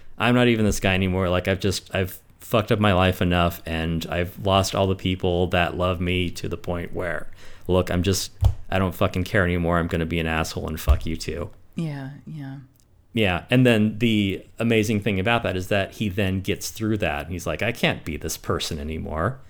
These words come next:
Speaker 2: Right.
Speaker 1: But I, but I am gonna tell you how I became this person and how I got through it."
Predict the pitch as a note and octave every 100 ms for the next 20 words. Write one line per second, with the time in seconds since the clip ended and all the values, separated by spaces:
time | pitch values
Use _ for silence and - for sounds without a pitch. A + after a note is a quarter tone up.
0 | - D#3 E3 C#3 C3 G#2+ A2 - A2+ A#2
1 | G#2+ A2 A2+ A2 G#2 F#2 - G2+ F#2+ F2+
2 | F#2 F2+ - - - - A2 G#2 F#2 F2+
3 | E2+ F2 F2 E2 D#2 - F2 D#2+ - E2
4 | F#2 E2+ G#2 E2+ F#2 D#2 C#2 - E2 D2
5 | F#2